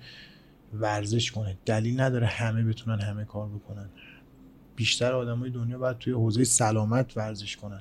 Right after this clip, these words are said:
نه برای قهرمانی. اون بحث قهرمانی یه ورزشی چیز دیگه است. حوزه همون که شما داری میگی، یا روی اروپایی، شاید یه اروپایی خیلی لاغرم باشه، هر روز صبح کتونیشو پاش می‌کنه میره بیرون میدوه، کاری هم نداره اصلاً حالا بایسپس داره نداره، سلامته براش بیشتر مهمه،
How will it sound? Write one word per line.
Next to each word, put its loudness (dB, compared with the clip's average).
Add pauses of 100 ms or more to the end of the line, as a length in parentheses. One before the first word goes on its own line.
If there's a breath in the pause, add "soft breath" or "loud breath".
(140)
نه 2
برای 2
قهرمانی. -8
اون -2
بحث 4
قهرمانی -2
یه 0
ورزشی 0
چیز -2
دیگه 0
است. -4
حوزه -2
همون -2
که 2
شما 0
داری -4
میگی، -2
یا -2
روی -2
اروپایی، -4
شاید -4
یه -8
اروپایی -4
خیلی 0
لاغرم 4
باشه، 0 (460 soft breath)
هر -6
روز 2
صبح 0
کتونیشو 4
پاش 4
می‌کنه 2
میره 2
بیرون 2
میدوه، 6
کاری 2
هم 6
نداره 4
اصلاً -2
حالا -2
بایسپس 0
داره 6
نداره، 2 (520 soft breath)
سلامته 10
براش 8
بیشتر 0
مهمه، -4